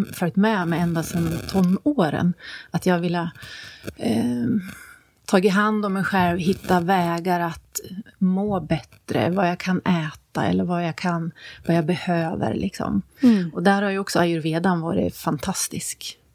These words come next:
Speaker 1: För där får man ju, eh, ja, men verkligen, eh,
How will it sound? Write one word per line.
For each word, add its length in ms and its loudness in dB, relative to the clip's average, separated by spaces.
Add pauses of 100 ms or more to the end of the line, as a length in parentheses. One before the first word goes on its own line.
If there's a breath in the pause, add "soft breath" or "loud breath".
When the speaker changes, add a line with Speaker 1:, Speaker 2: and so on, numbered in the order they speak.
(180)
Speaker 1:
För 160 -6
där 280 4
får 260 0
man 180 -2
ju, 100 0 (560 loud breath)
eh, 920 -2
ja, 60 2
men 140 4
verkligen, 600 -2 (1200 soft breath)
eh, 200 -6